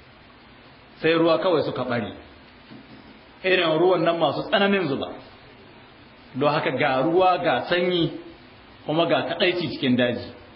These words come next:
Kun ga wannan mutum yana cikin matsala ko?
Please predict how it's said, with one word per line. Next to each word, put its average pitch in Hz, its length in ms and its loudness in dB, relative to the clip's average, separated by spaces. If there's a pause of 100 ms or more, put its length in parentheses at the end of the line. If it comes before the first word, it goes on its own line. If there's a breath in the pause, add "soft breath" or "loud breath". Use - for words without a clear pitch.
(1300)
Kun 156 160 -2
ga 185 60 4
wannan 185 220 0
mutum 151 240 0
yana 147 180 2
cikin 156 440 -2
matsala 156 360 2
ko? 226 280 0